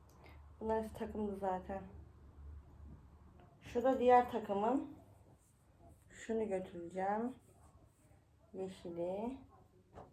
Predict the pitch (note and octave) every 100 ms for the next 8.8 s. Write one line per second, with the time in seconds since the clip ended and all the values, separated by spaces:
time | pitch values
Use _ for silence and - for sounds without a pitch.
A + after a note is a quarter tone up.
0 | - - - - - - - - - -
1 | - - - - - - - - - -
2 | - A3 G#3+ F#3+ F#3 - F#3 F#3+ G#3+ C4+
3 | - - - - - - - - _ _
4 | _ - - - - - - - - -
5 | - - - A#3 - A3 - A#3+ A#3 A3
6 | G#3+ G#3 F#3+ F#3 F#3 - G3 - - G#3+
7 | G#3+ G#3+ F#3+ G3 G3+ G3 G3+ G3+ - -
8 | - - A3 A3+ G#3 G#3 - -